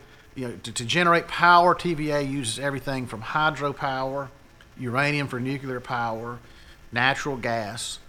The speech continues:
coal, there's some wind, there's some solar. And T V A also contracts with other utilities to buy a fixed amount of power.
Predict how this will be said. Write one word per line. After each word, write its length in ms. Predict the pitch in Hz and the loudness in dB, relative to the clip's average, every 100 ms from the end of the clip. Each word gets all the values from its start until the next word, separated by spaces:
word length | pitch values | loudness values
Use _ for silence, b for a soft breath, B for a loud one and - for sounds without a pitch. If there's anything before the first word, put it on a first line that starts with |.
| - | -20
coal, 540 | - - 135 123 117 117 107 | -8 0 0 0 -2 -8 -10
there's 180 | 110 104 | -10 -8
some 200 | 98 101 | -8 -6
wind, 460 | 131 131 127 127 | -4 -2 -4 -6
there's 160 | 110 101 | -10 -10
some 140 | - | -10
solar. 640 | - - 135 131 123 117 107 - - B B B | -6 0 2 2 -2 -4 -8 -16 -20 B B B
And 160 | - 113 | -10 -4
T 160 | 208 | -4
V 160 | 196 190 | 0 4
A 120 | 165 | 4
also 420 | 135 143 160 147 | 4 2 2 -2
contracts 800 | 117 - 170 156 151 135 127 117 | -4 -4 0 0 0 0 0 -2
with 80 | - | -8
other 240 | 127 135 117 | -4 -4 -4
utilities 580 | 113 - 165 139 110 | -6 -2 -2 -2 -6
to 100 | - | -8
buy 380 | 95 123 120 110 - | -2 0 2 0 -4
a 60 | |
fixed 340 | - 143 - 113 | -6 -6 -6 -8
amount 260 | 107 101 | -8 -8
of 60 | 85 | -8
power. 460 | 117 98 90 117 | -8 -8 -10 -12